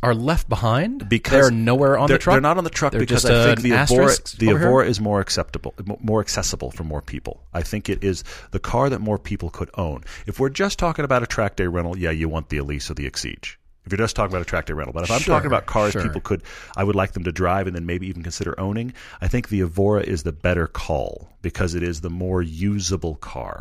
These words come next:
Speaker 1: I agree.
Speaker 2: Okay?
Speaker 1: I agree.
Speaker 2: And it also is a little bit less quirky in its driving dynamics because the, the Elise is just, "Sure, I can spin.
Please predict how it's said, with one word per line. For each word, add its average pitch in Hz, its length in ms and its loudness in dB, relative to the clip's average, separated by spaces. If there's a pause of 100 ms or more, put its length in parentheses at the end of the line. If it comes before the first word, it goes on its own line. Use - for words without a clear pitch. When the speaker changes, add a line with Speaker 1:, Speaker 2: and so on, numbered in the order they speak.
(100)
Speaker 1:
I 139 120 4
agree. 110 280 2
Speaker 2:
Okay? 92 280 -2
Speaker 1:
I 127 60 -2
agree. 98 220 -2
Speaker 2:
And 113 140 4
it - 100 -2
also 131 360 2
is 107 180 -2
a 101 60 0
little 110 260 -2
bit 95 160 -4
less 98 300 -2
quirky 95 500 -6
in 87 80 -4
its 85 140 -6
driving 87 260 -2
dynamics 55 480 -12
because 85 380 -6
the, 90 240 -6
the 92 100 -2
Elise 139 340 -2
is 123 120 -8
just, - 240 -4
"Sure, 190 200 2
I 127 100 4
can 110 80 -10
spin. 113 280 0